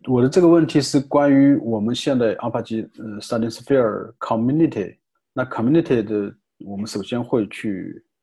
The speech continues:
看它的构成嘛，比如说核心开发者，嗯，P M C，然后我们还有一些零零星星的这种，就是偶-，偶-，偶尔因为一个小功能啊，或者什么修个 bug 这样的一个，一些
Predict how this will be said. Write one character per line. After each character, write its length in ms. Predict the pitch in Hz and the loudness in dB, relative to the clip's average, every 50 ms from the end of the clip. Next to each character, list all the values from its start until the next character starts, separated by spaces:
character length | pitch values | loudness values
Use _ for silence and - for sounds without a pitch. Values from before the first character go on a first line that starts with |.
| _ _ _ _ _ | _ _ _ _ _
看 160 | - - 135 117 | -6 -6 -6 -4
它 160 | - 127 113 | -4 -4 -4
的 120 | 113 104 101 | -4 -4 -4
构 240 | - - 165 127 | 0 2 2 2
成 200 | 107 - - 92 | 2 -2 -8 -10
嘛， 140 | 95 95 90 - _ _ _ _ _ _ | -10 -12 -14 -16 _ _ _ _ _ _
比 80 | 113 | -20
如 60 | - | -14
说 360 | - - 92 95 98 101 - _ _ _ _ _ _ | -10 -8 -8 -6 -8 -10 -12 _ _ _ _ _ _
核 180 | - - 98 95 | -16 -14 -12 -8
心 160 | - 110 107 | -8 -8 -8
开 100 | 107 113 | -8 -8
发 160 | 110 113 107 104 | -6 -6 -6 -6
者， 300 | 107 - 92 - - - _ _ _ _ _ _ _ - | -6 -10 -14 -14 -14 -16 _ _ _ _ _ _ _ -20
嗯 120 | 95 87 87 - | -18 -18 -16 -14
，P 120 | - 92 | -14 -12
M 140 | 92 98 104 | -10 -10 -10
C， 380 | 101 - 120 113 117 120 120 _ _ _ _ _ _ _ | -8 -4 -4 -2 -4 -4 -8 _ _ _ _ _ _ _
然 100 | - 104 - | -18 -12 -8
后 100 | - 104 | -8 -8
我 100 | 95 92 | -6 -8
们 160 | 98 95 - | -10 -12 -10
还 140 | - 101 104 | -10 -8 -8
有 120 | 101 95 | -8 -8
一 40 | 98 | -10
些 400 | - - 101 98 98 98 101 101 _ _ _ _ - | -12 -12 -10 -10 -10 -10 -12 -14 _ _ _ _ -14
零 240 | 107 107 107 110 117 | -12 -8 -6 -4 -2
零 120 | 127 131 | -2 -2
星 200 | 127 - 147 147 | -2 -2 -2 -2
星 180 | 143 - 156 151 | 0 0 -2 -2
的 80 | 131 | -2
这 140 | 101 104 101 | -2 -6 -8
种， 180 | 98 95 90 92 | -10 -12 -16 -16
就 140 | 104 101 101 | -18 -18 -14
是 100 | 104 101 | -12 -12
偶-， 280 | - - 92 - - _ _ | -10 -10 -10 -12 -12 _ _
偶-， 300 | - - - 107 107 104 101 | -16 -14 -12 -10 -8 -8 -4
偶 140 | 123 127 | 0 2
尔 180 | 131 131 127 123 | 2 4 4 2
因 100 | 123 123 | 2 0
为 80 | 123 123 | 0 -2
一 40 | |
个 60 | 120 120 | -4 -4
小 200 | - - 101 92 | -2 -2 -4 -2
功 180 | - 123 127 117 | -2 -2 -2 -2
能 100 | 104 101 | -4 -4
啊， 120 | 104 104 | -8 -10
或 180 | 104 104 113 104 | -10 -8 -8 -8
者 80 | 101 101 | -10 -10
什 120 | - 101 | -12 -12
么 160 | 98 101 98 98 | -12 -12 -12 -12
修 180 | - - - 110 | -12 -12 -10 -10
个 80 | 110 101 | -10 -10
bug 320 | - - 147 139 113 95 92 | -8 -6 -6 -6 -6 -8 -10
这 100 | - 101 | -10 -12
样 160 | 95 92 92 | -12 -12 -14
的 80 | 92 85 | -16 -18
一 180 | 82 - - _ | -18 -20 -20 _
个， 140 | _ - - | _ -20 -20
一 120 | 62 65 95 | -18 -18 -18
些 300 | - - 87 80 76 | -18 -18 -18 -18 -18